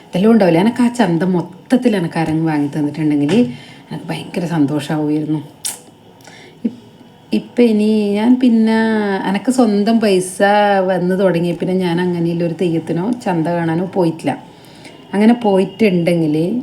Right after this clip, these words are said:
ഇപ്പം എല്ലാം അങ്ങനെയാണ് ഞാൻ. ഞാൻ ചെറുപ്പത്തിൽ എന്തെല്ലാം ആഗ്രഹിച്ചിന്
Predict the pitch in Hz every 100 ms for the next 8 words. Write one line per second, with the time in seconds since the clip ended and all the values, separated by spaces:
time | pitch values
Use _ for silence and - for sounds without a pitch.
0 | - 202 - 247 254 226 226 202 196 196
1 | 151 127 - - - - 185 208 240 190
2 | - 180 202 190 175 180 190 202 214 226
3 | 233 240 240 180 165 180 170 -